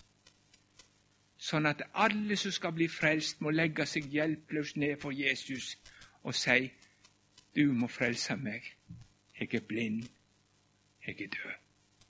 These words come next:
Så Jesus blir den eneste rosa. Og da må du huske innholdet i ordet om korset.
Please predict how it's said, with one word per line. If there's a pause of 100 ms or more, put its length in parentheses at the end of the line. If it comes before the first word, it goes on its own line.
(2250)
Så
Jesus
blir
den
eneste
rosa. (2500)
Og
da
må
du
huske (100)
innholdet
i
ordet
om
korset.